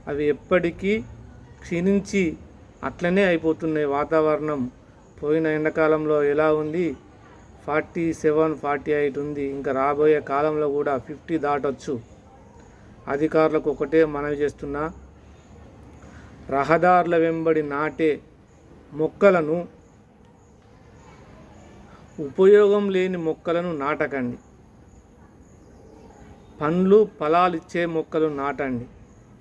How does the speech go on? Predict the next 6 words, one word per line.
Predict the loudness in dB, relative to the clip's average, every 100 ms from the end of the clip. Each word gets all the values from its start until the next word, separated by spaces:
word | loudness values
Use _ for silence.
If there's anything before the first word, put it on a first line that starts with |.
| -20 -20 -12
పక్షులకు, | -12 -4 0 2 0 -2 -4 -8 -20 -20 -20 -14
జంతువులకు, | -6 -6 -2 0 2 2 0 -6 -6 -10 -18
ఇటు | -12 -8
మన | -6 -6
మనుషులకు | -6 -4 0 4 4 2 -2
కూడా | 0 2 2 0